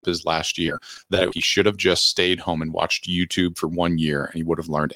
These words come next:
everything that he needed for that field. And he went so far as to say that the professors teaching the classes told the kids that by the time they get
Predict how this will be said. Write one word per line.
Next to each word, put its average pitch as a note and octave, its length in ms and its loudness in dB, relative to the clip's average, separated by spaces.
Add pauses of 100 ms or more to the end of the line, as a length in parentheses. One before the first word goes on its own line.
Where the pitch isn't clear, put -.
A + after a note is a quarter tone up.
everything - 440 4
that G2+ 160 6
he G2 80 6
needed F2 400 2
for - 160 -4
that D#2 260 -2
field. D2+ 540 -2 (520)
And G#2+ 180 2
he D3 500 2
went A#2+ 220 4
so B2 120 4
far G#2+ 260 6
as G#2 120 4
to F#2+ 100 -2
say F#2 520 4 (320)
that F2 460 0 (120)
the F#2 380 0
professors F#2 920 2
teaching A#2+ 400 4
the A#2+ 80 6
classes G2 680 2
told B2 280 4
the C3 80 2
kids E2 460 2
that F2+ 160 0
by F#2 140 4
the E2+ 100 0
time A2 380 2
they B2 100 6
get A#2+ 260 4